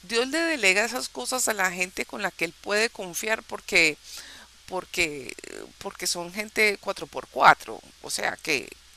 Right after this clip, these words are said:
que aunque, aunque no lo entiendan en el momento, lo hacen porque saben de dónde viene esa guía,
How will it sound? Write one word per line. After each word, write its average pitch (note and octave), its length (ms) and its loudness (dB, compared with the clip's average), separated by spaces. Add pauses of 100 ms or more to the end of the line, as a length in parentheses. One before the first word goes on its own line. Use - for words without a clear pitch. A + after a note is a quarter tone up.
(180)
que E3+ 180 2
aunque, D#3 720 0
aunque F3+ 360 -2
no F#3 140 -4
lo A3+ 100 -4
entiendan B3 540 0
en G#3+ 140 -2
el F#3 120 0
momento, F3+ 640 -4 (100)
lo F#3 500 -8 (360)
hacen A3 540 8
porque F3+ 600 0 (380)
saben C#4 560 4
de F#3+ 180 2
dónde E3 320 -2
viene G#3+ 560 2
esa E3+ 320 2
guía, G3+ 560 -2